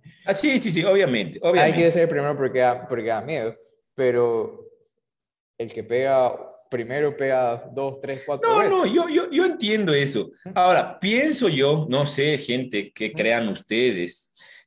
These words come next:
Speaker 1: pero pienso yo que a, a nivel de masas realmente se va a ganar en, en, en cambios de política, ¿me entiendes?
Speaker 2: Ah.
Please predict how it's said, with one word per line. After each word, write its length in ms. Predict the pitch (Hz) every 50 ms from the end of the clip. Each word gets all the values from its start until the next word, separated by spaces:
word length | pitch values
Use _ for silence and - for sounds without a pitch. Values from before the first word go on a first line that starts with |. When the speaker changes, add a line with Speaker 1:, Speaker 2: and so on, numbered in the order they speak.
| _
Speaker 1:
pero 340 | - 120 127 131 131 131 -
pienso 380 | - 165 190 220 220 220 208 170
yo 260 | 147 127 120 107 -
que 220 | - 120 117 - -
a, 80 | - 123 123 123 127 127 - -
a 80 | 135
nivel 320 | 135 135 135 151 185 220 220
de 100 | 185 135
masas 800 | 113 113 135 180 196 190 - - 107 104 107 - - - _ _ _ _ _ _
realmente 560 | 113 123 139 156 170 170 175 170 170 175 160
se 100 | - 135
va 140 | 120 123 143
a 40 | 156
ganar 460 | 151 131 117 117 139 185 240 240 - - _ _ _ _ _ _ _ _ _ _ _ _ _ _ _ _ _ -
en, 300 | 160 170 165 170 165 -
en, 240 | 180 165 165 165 -
en 120 | 175 160 151
cambios 340 | 175 190 254 285 269 233 175
de 100 | 143 107
política, 800 | - 98 104 117 151 202 226 - - 90 78 - 87 - - _ _
¿me 100 | - 95
entiendes? 580 | 101 101 120 135 151 156 156 143 110 85 - -
Speaker 2:
Ah. 40 | -